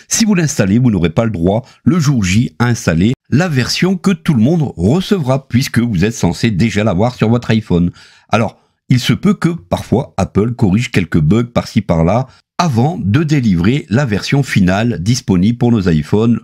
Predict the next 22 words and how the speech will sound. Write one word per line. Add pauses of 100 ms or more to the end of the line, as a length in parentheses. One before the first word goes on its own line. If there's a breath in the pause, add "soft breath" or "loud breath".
le
jour
J.
Donc, (420 soft breath)
moi,
je
vous
conseille
de
ne
pas
l'installer. (200 loud breath)
Je
vous
conseille
de
vous
sortir (180 soft breath)
du
mode (320 soft breath)
bêta
développeur